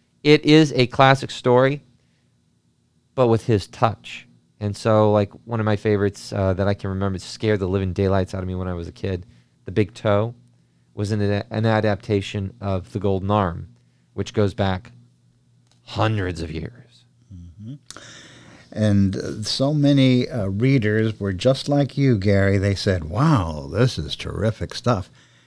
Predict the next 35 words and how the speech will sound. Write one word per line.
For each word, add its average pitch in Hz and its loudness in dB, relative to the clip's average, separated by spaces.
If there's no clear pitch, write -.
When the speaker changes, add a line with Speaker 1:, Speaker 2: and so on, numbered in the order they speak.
Speaker 2:
And 95 2
consequently, 113 0
uh, 101 -2
there 98 -2
were, 101 -4
the 87 -6
sales 113 0
were 92 -4
huge. 120 -2
And 101 0
so 95 -2
he 104 -6
went 104 0
on 101 0
to 95 -6
do 95 -2
a 110 -4
sequel 127 -4
to 95 -4
Scary 92 -2
Stories 90 -4
to - -10
Tell 95 -4
in 90 -4
the 85 -8
Dark, 92 -4
and 101 -2
that 123 0
was 101 -4
called 101 -2
More 180 4
Scary 107 0
Stories 98 0
to - -4
Tell 90 -2